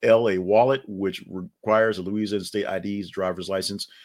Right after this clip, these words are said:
So it's just like another verification app that just tells you, you put, log into that wallet. It doesn't get your actual I D. It just says, "Yeah, it's this guy, theirs." But you have to have a driver's license or state I D to use the app. So in Louisiana, to access your Pornhub account,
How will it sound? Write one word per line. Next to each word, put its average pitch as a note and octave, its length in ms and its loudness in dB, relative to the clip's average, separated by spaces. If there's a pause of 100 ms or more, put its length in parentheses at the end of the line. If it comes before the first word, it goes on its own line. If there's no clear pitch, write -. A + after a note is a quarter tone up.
(100)
So D#3+ 160 -2
it's D#3 80 -2
just A3+ 160 -2
like F3+ 140 2
another B2 240 2
verification G2+ 600 2
app F#2 280 -4
that F#2 180 -2
just - 260 -10
tells F#2+ 260 -2
you, F#2+ 120 -6
you F#2 180 -6
put, G2 220 -2
log F#2+ 240 0
into F2+ 200 -8
that F2 160 -6
wallet. E2+ 300 0
It - 300 -6
doesn't C3 180 2
get B2 140 -2
your A2 100 2
actual F#2+ 300 0
I E2+ 80 -2
D. G#2 220 2
It G2 40 0
just G2 180 -4
says, F2 300 -4
"Yeah, F2+ 160 -4
it's E2 100 -10
this F2 100 -12
guy, D2 280 -8 (380)
theirs." D#2+ 340 -4 (220)
But - 280 8 (380)
you F#2 80 -6
have F#2 120 -6
to F#2 60 -12
have F2+ 200 -2
a E2 40 -4
driver's D2 400 -8
license A2 400 2
or D2 60 -14
state D2 220 -10
I C2+ 100 -8
D A#2+ 380 0 (140)
to E2+ 100 -12
use D#2 240 -12
the - 120 -6
app. A#2 300 6 (160)
So F2 280 -4
in E2+ 140 -6
Louisiana, G2+ 640 0
to - 200 -6 (140)
access F2+ 440 -2
your E2+ 120 -10
Pornhub G#2+ 400 -2
account, C#3+ 420 4